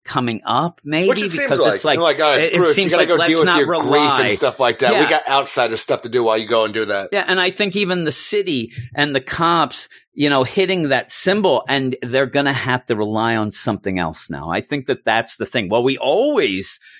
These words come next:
Speaker 1: do this. He always gets here in time. And then what happened if he doesn't? You know, what happened if he doesn't see it? And I think that that's kind of, it's kind of a neat kind of way to start of the idea of them saying, "Okay,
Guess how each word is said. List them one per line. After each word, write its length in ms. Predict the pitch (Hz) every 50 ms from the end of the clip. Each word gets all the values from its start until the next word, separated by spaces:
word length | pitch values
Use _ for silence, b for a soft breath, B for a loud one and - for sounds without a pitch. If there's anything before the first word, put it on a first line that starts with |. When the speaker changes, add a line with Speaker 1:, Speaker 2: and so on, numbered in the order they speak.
| B B
Speaker 1:
do 160 | - 156 143
this. 220 | 107 95 98 - -
He 240 | - 156 - - _
always 540 | - 180 214 247 277 294 277 202 156 123 -
gets 260 | - - 127 107 - -
here 160 | - 117 98
in 80 | 98 92
time. 400 | - - 170 165 165 147 113 90 B B B B B
And 100 | 117 107
then 100 | 92 90
what 140 | 92 92
happened 240 | 101 104 113 139 135
if 60 | 131 131
he 160 | 135 117 117 _ _
doesn't? 540 | - 160 185 240 262 - - 151 85 - B B B B B B
You 100 | - 123
know, 100 | 120 110 107
what 100 | 113 127
happened 200 | 143 147 170 160
if 40 | 156
he 80 | 151
doesn't 380 | - - 139 135 135 135 104 -
see 480 | - - - - - 247 269 240 151
it? 160 | 110 90 90 B B B B B
And 160 | - 135 135 131
I 60 | 131
think 260 | 131 - 151 135 127
that 160 | 120 110 -
that's 240 | - 117 120 - -
kind 300 | - - - 117 117 120
of, 60 | 156 220
it's 240 | - - 311 -
kind 240 | - - - 339 220
of 60 | 170 143
a 40 | 127
neat 460 | 127 131 139 139 135 123 120 - _
kind 180 | - 139 117
of 80 | 110 107
way 120 | 117 113
to 100 | 101 107
start 420 | - - - - 120 107 110 110 110
of 100 | 104 90
the 120 | 110 101
idea 420 | 95 98 98 92 87 - 104 104 101
of 280 | - 107 104 92 85 90
them 260 | 104 95 98 95 92
saying, 400 | - - - 120 101 95 92 101
"Okay, 460 | 110 113 110 - - 98 87 82 76